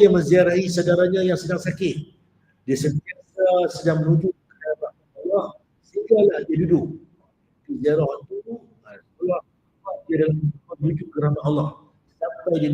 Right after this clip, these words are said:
duduk. Apabila dia duduk pula, dia orang sakit tu, dia duduk sebagainya, dia berada dalam rahmat tersebut. Dia berada dalam rahmat. Ha, dalam, dalam perjalanan nak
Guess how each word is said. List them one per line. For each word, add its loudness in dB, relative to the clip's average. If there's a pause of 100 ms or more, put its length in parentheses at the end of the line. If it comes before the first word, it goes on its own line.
duduk. -2 (520)
Apabila 4
dia 8
duduk 2
pula, 0 (720)
dia -2
orang 0
sakit -8
tu, -14 (160)
dia -18
duduk 0
sebagainya, -6 (400)
dia 2
berada 2
dalam 0
rahmat -2
tersebut. -6
Dia -20
berada -10
dalam -10
rahmat. -20 (580)
Ha, -20 (160)
dalam, -8 (600)
dalam -14
perjalanan -4
nak -10